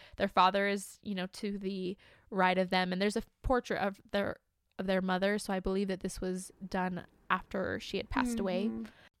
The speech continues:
Speaker 1: So, you know, I just think that's just really cool to see.
Speaker 2: No, I, I love that. I, yeah, that's crazy. And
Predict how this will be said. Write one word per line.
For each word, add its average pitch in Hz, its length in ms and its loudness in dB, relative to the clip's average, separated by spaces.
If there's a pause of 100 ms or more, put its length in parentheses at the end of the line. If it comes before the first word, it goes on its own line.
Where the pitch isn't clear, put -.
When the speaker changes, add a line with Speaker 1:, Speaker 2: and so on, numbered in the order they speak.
(140)
Speaker 1:
So, 240 360 4 (160)
you 233 120 4
know, 226 100 4
I 214 120 6
just 214 100 -4
think 220 140 0
that's 214 180 0
just - 200 -8
really 202 260 0
cool 185 540 0
to 202 100 -4
see. - 160 -8 (120)
Speaker 2:
No, 294 200 8
I, 262 300 4
I 247 220 8
love 254 440 6
that. 185 460 6
I, 226 220 2 (340)
yeah, 226 420 6
that's 220 540 -2 (300)
crazy. 208 600 0
And 214 440 -2